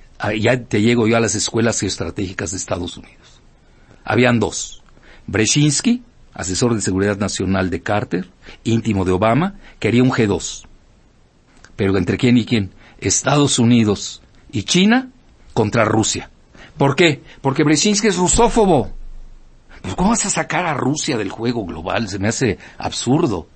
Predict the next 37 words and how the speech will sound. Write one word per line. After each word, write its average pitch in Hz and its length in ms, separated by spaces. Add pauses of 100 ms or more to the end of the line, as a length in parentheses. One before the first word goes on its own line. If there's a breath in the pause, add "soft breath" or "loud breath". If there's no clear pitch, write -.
Bueno, 85 180 (160 loud breath)
cuando 110 260
para 117 220
mí, 139 340
y - 60
mi 87 100
muy 107 200
humilde 101 280
opinión, 120 440 (320 loud breath)
que - 100
te 110 100
lo 107 140
digo 151 400
con 87 220
to-, 120 180 (280 loud breath)
a 90 120
mis, 98 420
mi 98 120
tesis 120 520
del 87 300
mundo 113 340
tripolar, 95 640 (920)
un 117 180
G 127 180
tres 107 220
de 90 80
Estados 107 320
Unidos, 101 220
Rusia - 280
y 87 60
China, 117 380 (200 loud breath)
con - 160
sus 92 220
respectivas 98 640
esferas 98 320
de 92 80
influencia, 101 440